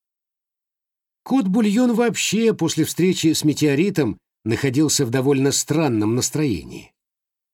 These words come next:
Сначала у него проснулась тяга к живописи. Как только кто-то из Патрикеевых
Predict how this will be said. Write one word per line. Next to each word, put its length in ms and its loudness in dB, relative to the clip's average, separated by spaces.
Сначала 640 0
у 80 2
него 240 2
проснулась 580 0
тяга 340 0
к 100 -4
живописи. 840 0
Как 220 -6
только 400 0
кто-то 300 -2
из 120 -2
Патрикеевых 840 -2